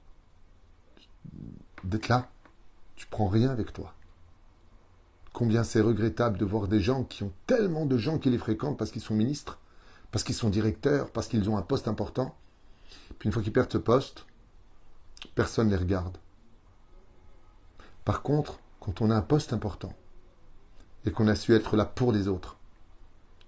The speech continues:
on est là pour donner, on est là pour réaliser, on est là pour aider. Alors même quand on n'est plus directeur, « Oh, comment vas-tu ? Quelle bonne personne tu as été ! » Parce que la seule chose qu'on reste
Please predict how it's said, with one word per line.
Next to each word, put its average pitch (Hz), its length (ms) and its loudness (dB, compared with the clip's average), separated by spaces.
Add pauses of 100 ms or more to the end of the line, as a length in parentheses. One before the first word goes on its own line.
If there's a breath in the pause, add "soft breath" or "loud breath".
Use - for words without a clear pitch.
(120)
on 101 80 0
est 90 60 4
là 92 100 2
pour 95 180 -2
donner, 95 320 6 (760)
on 92 100 0
est 92 40 2
là 92 120 2
pour 87 340 -4
réaliser, 104 640 2 (640)
on 95 60 2
est 98 60 4
là 95 80 4
pour 107 200 2
aider. 98 280 2 (760)
Alors 98 320 2
même 131 320 6
quand - 220 -4
on 110 80 2
n'est 104 60 2
plus - 120 -6
directeur, « 98 600 0
Oh, 147 240 0
comment 110 220 0
vas-tu ? - 380 -6 (300)
Quelle 107 160 2
bonne 95 320 4
personne 98 380 -4
tu 95 160 -6
as - 60 -2
été ! » - 280 -10 (840 soft breath)
Parce - 140 2
que 160 80 4
la 139 100 6
seule 190 220 6
chose - 380 2
qu'on 110 200 -4
reste 107 340 0